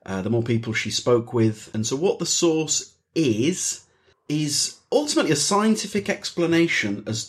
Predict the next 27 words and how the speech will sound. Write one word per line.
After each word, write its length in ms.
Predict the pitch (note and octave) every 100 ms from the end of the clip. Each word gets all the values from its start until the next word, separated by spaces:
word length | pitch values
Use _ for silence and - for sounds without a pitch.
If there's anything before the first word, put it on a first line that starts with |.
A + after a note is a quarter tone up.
| -
to 60 | A#2
why 680 | A2 A#2 C3+ C#3+ A2 A2
there 340 | G#2 A#2 G#2+ -
is 200 | A#2+ A#2
something 800 | A2+ B2 A2 F#2+ - G2 F#2+ F#2 -
in 440 | G#2+ F#2+ F#2 F#2 - - _ _ _ -
the 100 | A2
law 200 | G#2 G2
of 60 |
attraction, 760 | F#2 - F#2 - - F2+ E2+ - _ _ _ _
The 100 | A#2
Secret, 800 | A2+ G#2 F#2+ - F#2+ - - - _ _ _ -
manifesting, 1000 | A2 G#2 F#2+ - F#2+ - G2+ F#2 F#2+ - _ _ _
ask 300 | G2+ F#2 -
the 100 | C3+
universe, 800 | C3 B2+ A#2 A2+ A2+ A2 A2 - _ _ _
call 260 | - D3+
it 100 | D#3+
whatever 260 | D3+ - C#3+
you 120 | D3
like. 440 | A#2+ G2+ F#2+ - - _ - _ _
Uh, 220 | A2 G#2+ -
and 120 | A#2
the 60 | A2+
book 680 | - - F3 C3+ - - -
is 180 | A#2+ A2+
fascinating. 880 | - - B2 A2+ A#2+ G2 - A2